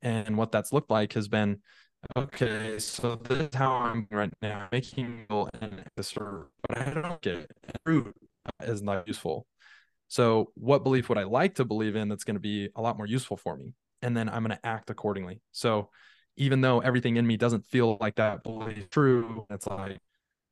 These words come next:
I freak out. It's like, "It's gonna go believe this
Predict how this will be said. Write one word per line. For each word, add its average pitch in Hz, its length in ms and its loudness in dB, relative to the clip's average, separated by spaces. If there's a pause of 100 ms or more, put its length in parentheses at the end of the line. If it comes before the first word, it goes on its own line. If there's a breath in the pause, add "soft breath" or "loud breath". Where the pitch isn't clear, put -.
(260)
I 117 140 -4
freak 120 320 2
out. 113 220 -6
It's - 260 -10
like, 104 140 -6 (500)
"It's - 960 -18
gonna 117 360 2 (640)
go 107 200 4
believe 139 640 6
this 131 540 4